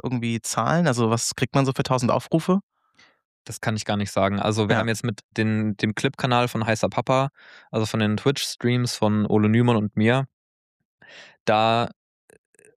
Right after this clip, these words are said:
Speaker 2: w-, haben wir noch keine Auszahlung bekommen.
Speaker 1: Ja.
Speaker 2: Das ist ein ewiger Prozess, sich da überhaupt in dieses Creator-Programm zu fuchsen.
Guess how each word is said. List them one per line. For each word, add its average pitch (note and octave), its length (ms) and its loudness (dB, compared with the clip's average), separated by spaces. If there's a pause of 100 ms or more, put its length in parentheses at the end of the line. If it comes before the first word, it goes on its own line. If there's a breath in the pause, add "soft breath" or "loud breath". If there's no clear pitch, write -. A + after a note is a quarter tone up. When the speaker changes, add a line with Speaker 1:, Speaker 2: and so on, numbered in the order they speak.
(420)
Speaker 2:
w-, A2+ 500 -6
haben B2 120 0
wir A#2+ 80 2
noch A#2 140 -2
keine C3 340 0
Auszahlung A2+ 500 0
bekommen. D3 580 0
Speaker 1:
Ja. A#2 200 4
Speaker 2:
Das A2 240 0
ist A2 100 -4
ein A#2+ 100 0
ewiger A#2 380 2
Prozess, - 420 -2
sich - 140 -4
da G#2+ 80 0
überhaupt A2 440 0
in A2+ 100 -2
dieses G#2 240 -2
Creator-Programm B2+ 960 0
zu - 120 -6
fuchsen. D3 460 -2